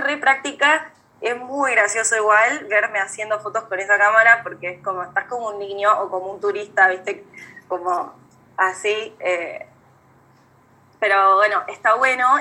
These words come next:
y siento que eso me conecta también con un poco lo que decía Mariana de hacerse un tiempo dentro del día para hacer algo que, que uno tiene como ganas, que, que es para vos, algo que, que no es para tu cliente o para,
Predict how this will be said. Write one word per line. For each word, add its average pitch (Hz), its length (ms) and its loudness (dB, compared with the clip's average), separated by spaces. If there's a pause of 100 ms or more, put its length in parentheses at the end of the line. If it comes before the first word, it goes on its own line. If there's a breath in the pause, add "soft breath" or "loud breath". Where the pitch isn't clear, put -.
y 220 80 -16
siento 233 300 -4
que 226 160 -2
eso 233 200 -4
me 226 100 -2
conecta 226 440 4
también 214 260 -4
con 214 140 -6
un 202 80 -8
poco 208 180 -4
lo 202 100 -4
que 185 100 -8
decía 196 180 -10
Mariana 202 420 0
de 185 220 -4 (580)
hacerse 202 460 0
un 220 220 -12
tiempo 214 800 -2
dentro 196 400 -4
del 185 240 -2
día 220 520 2 (540)
para 180 280 2
hacer 190 260 -2
algo 196 260 0
que, 185 360 -6 (320)
que 190 120 -4
uno 185 280 -4
tiene 180 500 -6 (540)
como 170 300 -2
ganas, 196 640 4 (200)
que, 196 260 -8
que 285 80 -6
es 294 60 -8
para 285 240 4
vos, 180 280 -2
algo 202 240 -2
que, 202 300 -10
que 185 100 -6
no 190 80 -2
es 202 140 -2
para 190 420 2
tu 180 140 -16
cliente 202 580 -4
o 185 120 -6
para, 170 240 -6